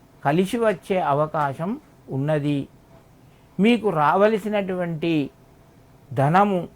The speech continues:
ఆలస్యమవుతుంది. మిత్రుల యొక్క సహకారం మీకు లభించినా కూడా కుటుంబ సభ్యుల మధ్యన అవగాహన కొద్దిగా తగ్గుతుంది.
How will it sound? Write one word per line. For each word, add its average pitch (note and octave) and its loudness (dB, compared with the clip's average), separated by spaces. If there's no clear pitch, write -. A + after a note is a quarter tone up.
ఆలస్యమవుతుంది. D3+ -2
మిత్రుల F3+ 0
యొక్క F3+ 2
సహకారం F#3 4
మీకు F#3+ 2
లభించినా F#3 0
కూడా D3+ 2
కుటుంబ A#3 0
సభ్యుల F3+ 0
మధ్యన D#3+ -2
అవగాహన F#3+ 4
కొద్దిగా D#3+ 0
తగ్గుతుంది. D3 -4